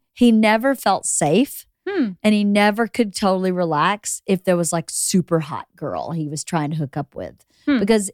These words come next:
Speaker 1: it made him feel his own inadequacies a little stronger.
Speaker 2: Interesting.
Speaker 1: So now we've been together so long. Um, he sees my body. Like, after we had a baby, he used to, he had a joke about it for a while. He would go,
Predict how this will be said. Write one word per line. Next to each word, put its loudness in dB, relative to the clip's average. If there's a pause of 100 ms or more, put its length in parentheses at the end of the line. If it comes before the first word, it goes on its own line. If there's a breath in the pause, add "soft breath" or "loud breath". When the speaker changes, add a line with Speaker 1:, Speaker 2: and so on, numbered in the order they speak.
Speaker 1:
it 2
made 0
him 0
feel 0
his -2
own 6
inadequacies -2
a -2
little 2
stronger. -2 (380 soft breath)
Speaker 2:
Interesting. 0
Speaker 1:
So 0
now 2
we've 0
been 2
together 0
so 2
long. -2 (600)
Um, 4
he 4
sees 0
my 4
body. 0
Like, 2
after 0
we 2
had 4
a -2
baby, 2
he 0
used -2
to, 2
he 4
had 4
a 2
joke 0
about -6
it -12
for -4
a 2
while. 0
He 2
would 0
go, 4